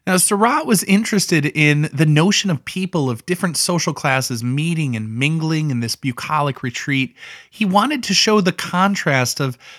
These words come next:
those people of different social stratas,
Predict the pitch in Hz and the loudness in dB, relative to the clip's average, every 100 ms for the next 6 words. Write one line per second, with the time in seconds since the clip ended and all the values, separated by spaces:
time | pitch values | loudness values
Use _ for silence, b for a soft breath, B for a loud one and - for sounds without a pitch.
0 | B 147 180 160 - 220 220 226 185 120 | B 2 4 4 0 -6 -2 2 4 2
1 | 123 120 160 170 185 175 - - 156 151 | -2 -2 0 0 0 -2 -2 -2 0 0
2 | 160 147 135 - - 135 135 143 147 143 | 0 -2 -2 -6 -2 0 2 2 0 -2